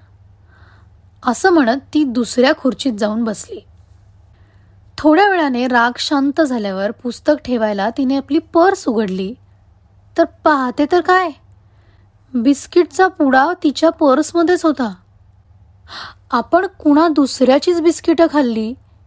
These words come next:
याची तिला आत्ता जाणीव झाली आणि अर्थात शरमेने मान खाली गेली. एक शब्दही न बोलता त्या व्यक्तीने आपली बिस्किटं तिच्याबरोबर वाटून खाल्ली होती.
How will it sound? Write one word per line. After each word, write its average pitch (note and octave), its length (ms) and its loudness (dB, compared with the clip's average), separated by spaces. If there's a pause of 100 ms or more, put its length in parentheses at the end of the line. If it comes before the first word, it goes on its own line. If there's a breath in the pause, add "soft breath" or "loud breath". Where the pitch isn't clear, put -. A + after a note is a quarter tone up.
(380)
याची C#4 360 0
तिला D#4 140 2 (160)
आत्ता D4+ 440 0
जाणीव C#4+ 340 0
झाली G3 320 -4 (1080)
आणि B3 160 0
अर्थात A3+ 340 -6 (680)
शरमेने A3+ 540 0
मान A3 380 0
खाली G3+ 220 -4
गेली. F#3+ 240 -6 (1800 loud breath)
एक D#4 180 -2
शब्दही B3 640 2
न C#4+ 140 4
बोलता G#3+ 520 -2 (380 soft breath)
त्या C4 120 2
व्यक्तीने B3+ 460 0
आपली B3 460 -2
बिस्किटं B3 540 -2
तिच्याबरोबर A3 640 -2
वाटून A3+ 420 -2
खाल्ली G3+ 260 -4
होती. F#3 280 -12